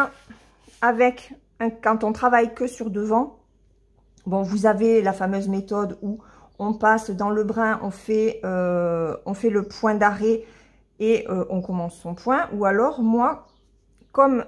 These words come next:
les toiles en onze C T qui sont très grandes, sont raides, sont rêches, moi, mon point d'arrêt, j'ai vraiment du mal à le faire. Donc,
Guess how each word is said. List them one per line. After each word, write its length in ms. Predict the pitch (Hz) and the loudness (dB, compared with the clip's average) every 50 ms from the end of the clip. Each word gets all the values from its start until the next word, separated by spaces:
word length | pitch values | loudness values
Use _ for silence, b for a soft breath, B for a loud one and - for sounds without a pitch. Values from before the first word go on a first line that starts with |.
| - _ _ - | -10 _ _ -10
les 220 | 214 208 214 214 | -4 -4 -4 -4
toiles 360 | 220 - - - 254 254 247 - | -4 -8 2 4 4 6 4 4
en 200 | - 196 185 190 - | 0 -2 -4 -2 -2
onze 180 | 220 226 240 226 | -2 -2 -2 -2
C 260 | - - - 226 233 | -6 -8 -4 -4 -4
T 520 | 233 - - 254 247 247 240 - - - - | -4 -4 -2 0 2 2 2 0 -6 -16 -12
qui 100 | - 208 | -10 -10
sont 200 | - - 208 185 | -8 -6 -8 -6
très 200 | - - 247 233 | -4 -4 -4 -2
grandes, 360 | 220 226 240 233 226 - - | 0 2 2 2 2 2 -2
sont 340 | - - - 196 190 - - - | -6 -8 -6 -4 -4 -4 -6 -12
raides, 480 | - 190 180 170 196 220 233 220 196 190 | -12 -8 -6 -2 2 2 2 2 0 -4
sont 220 | - - 196 185 | -8 -10 -8 -8
rêches, 440 | 175 196 214 233 254 240 - - - B B B B B B B B B B B B B B B _ - | -6 0 2 2 2 2 -2 -10 -12 B B B B B B B B B B B B B B B _ 4
moi, 140 | 214 262 | 6 6
mon 160 | 285 269 247 226 | 8 8 6 4
point 160 | 226 233 220 | 4 2 4
d'arrêt, 260 | 214 214 196 214 240 | 4 4 4 2 0
j'ai 120 | 226 196 | 0 -2
vraiment 280 | 175 185 190 202 208 220 | -4 -4 -2 0 0 0
du 120 | 220 208 190 | 0 -2 0
mal 180 | 196 202 202 | 0 0 2
à 60 | 196 190 | 2 0
le 120 | 185 180 | 0 -2
faire. 420 | 185 - - - - - - _ _ _ | -6 -8 -12 -14 -14 -14 -18 _ _ _
Donc, 600 | - 208 196 185 254 254 262 285 285 - - - | -6 -6 0 4 6 6 6 6 4 -2 -8 -18